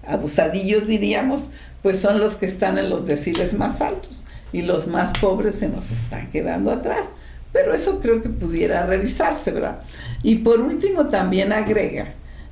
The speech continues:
que si no quieren focalizar los subsidios y quieren dar los beneficios de los programas sociales a todas las personas, pues dice que entonces hay que cobrar más impuestos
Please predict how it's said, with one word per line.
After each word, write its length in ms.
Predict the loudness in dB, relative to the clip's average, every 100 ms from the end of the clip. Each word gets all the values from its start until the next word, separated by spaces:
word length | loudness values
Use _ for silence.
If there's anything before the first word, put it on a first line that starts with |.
| -2
que 140 | 2 4
si 160 | 4
no 340 | 2 4 2 0
quieren 560 | 2 4 4 4 0
focalizar 960 | -2 -4 -4 -2 0 2 2 2 2 2
los 320 | 2 2 2
subsidios 840 | 0 -4 -2 0 0 0 -4 -4 -10 -16 -18 -18 -16 -8
y 100 | -8
quieren 680 | -6 2 4 4 4 2
dar 500 | 2 4 4 2 0 -4 -2
los 320 | 0 0 0
beneficios 760 | 0 0 0 0 0 2 2
de 80 | 2
los 200 | -2 -2
programas 580 | -4 -2 0 0 2 2
sociales 600 | 0 2 4 4 2 -2 -8 -14 -14 -4
a 240 | 0 0 4
todas 280 | 4 4 2
las 200 | 0 0
personas, 540 | 0 2 2 2 0 -4 -10 -18 -18 -18 -18 -6
pues 160 | -2 0
dice 280 | 0 0 0
que 100 | 0
entonces 440 | 0 -2 0 0
hay 160 | 0 -2
que 160 | -4
cobrar 420 | -2 0 2 2 2
más 220 | 0 2
impuestos 680 | 0 2 0 0 -4 -6